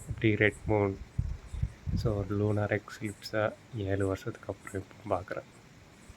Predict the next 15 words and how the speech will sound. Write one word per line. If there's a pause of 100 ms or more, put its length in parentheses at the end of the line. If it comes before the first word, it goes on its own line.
(640)
And
இன்னொரு
சுவாரஸ்ய
விஷயம்
என்னன்னா, (800)
என்னை
சுத்தி
ஒரு
அஞ்சு
வௌவாலுங்க
சுத்திட்டு
இருக்குங்க. (1900)
ஏன்னா,
நான்
தானே